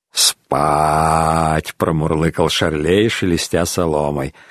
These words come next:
«Жаль на голодный желудок, но с ужином предлагаю повременить до утра. Тогда наверняка удастся стырить какую-нибудь пищу, хотя бы яблоки. Впрочем, если очень надо, могу пойти хоть сейчас.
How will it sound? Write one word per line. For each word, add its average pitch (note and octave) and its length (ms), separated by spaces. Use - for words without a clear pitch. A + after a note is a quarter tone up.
«Жаль F#3 500
на G3 120
голодный F3 640
желудок, E3 720
но G3+ 240
с - 160
ужином C4 560
предлагаю A3 760
повременить E3+ 840
до C#3 140
утра. C3+ 640
Тогда B2+ 260
наверняка A#3+ 600
удастся G#3 560
стырить G#3+ 720
какую-нибудь F#3+ 680
пищу, A#3 640
хотя A2+ 240
бы A2+ 100
яблоки. F#3 840
Впрочем, D#3 380
если D3+ 340
очень G2 580
надо, A#3+ 560
могу A3+ 420
пойти A#3 440
хоть E3+ 240
сейчас. - 640